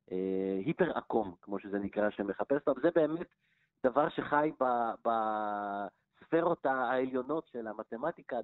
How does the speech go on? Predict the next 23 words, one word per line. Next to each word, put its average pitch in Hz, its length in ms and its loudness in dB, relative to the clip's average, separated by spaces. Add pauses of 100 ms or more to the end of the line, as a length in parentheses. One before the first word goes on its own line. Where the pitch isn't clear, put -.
דרש 123 240 -8
המון 139 380 -2
מתמטיקה 117 520 -4 (340)
מאוד 147 320 4
מאוד, 135 240 2 (100)
אה, 110 240 2
מתקדמת, 139 580 0 (160)
אבל 123 180 2
לפעמים 190 520 0 (520)
היסודות 135 1120 0 (360)
של 131 240 2
המתמטיקה 117 1300 0
המתקדמת 180 640 -2
הזאת 160 360 -2
הם 151 180 -4
פשוטים 220 440 -6 (420)
כמו 214 480 0
קו 175 200 4
ישר 156 320 2
שעובר 131 340 -2
דרך 110 280 -4
שתי - 160 -4
נקודות. 90 480 -8